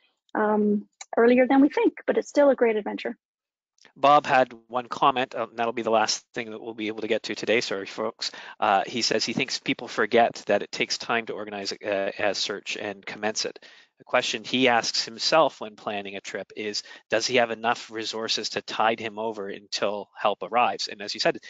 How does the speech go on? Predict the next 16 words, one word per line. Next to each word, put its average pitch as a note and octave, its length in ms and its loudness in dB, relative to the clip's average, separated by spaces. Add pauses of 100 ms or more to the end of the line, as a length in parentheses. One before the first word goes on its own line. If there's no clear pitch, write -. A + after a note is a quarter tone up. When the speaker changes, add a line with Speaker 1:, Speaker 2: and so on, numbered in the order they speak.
Speaker 2:
six - 540 -2
hours C#3 420 0
is A2 240 -4
the F#2+ 240 -14 (220)
average C3 720 0 (220)
based G#2 260 -2
on F#2+ 120 -8
the F#2+ 120 -12
re-, G#2 200 -12
most A2 240 -8
recent, G2 280 -8 (140)
uh, G2 180 -4
reports - 360 -8
we F2 100 -12
have. E2+ 240 -4 (560)
Uh, G#2+ 240 2